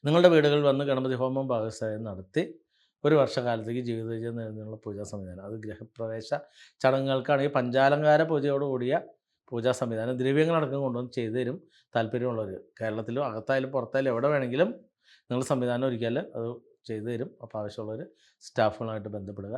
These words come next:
ഈശ്വര വഴിയിലൂടെ സഞ്ചരിച്ച് ഏതൊരാൾക്കും ജീവിതം തിരിച്ചു പിടിക്കാൻ സാധിക്കും. അതോടൊപ്പം നിങ്ങളുടെ ജാതകം നിങ്ങൾക്ക് തന്നെ വായിച്ച് മനസ്സിലാക്കി ദശാകാലങ്ങൾ എന്താണ്, എന്താണ് വഴിപാടുകൾ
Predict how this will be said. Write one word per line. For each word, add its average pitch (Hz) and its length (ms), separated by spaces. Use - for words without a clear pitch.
ഈശ്വര 107 240
വഴിയിലൂടെ 98 380
സഞ്ചരിച്ച് 95 420
ഏതൊരാൾക്കും 123 480
ജീവിതം 107 300
തിരിച്ചു 95 320
പിടിക്കാൻ 104 340
സാധിക്കും. 101 380
അതോടൊപ്പം 107 400
നിങ്ങളുടെ 156 320
ജാതകം 107 340
നിങ്ങൾക്ക് 107 280
തന്നെ 107 180
വായിച്ച് 92 320
മനസ്സിലാക്കി 98 520
ദശാകാലങ്ങൾ 110 640
എന്താണ്, 101 360
എന്താണ് 101 300
വഴിപാടുകൾ 95 500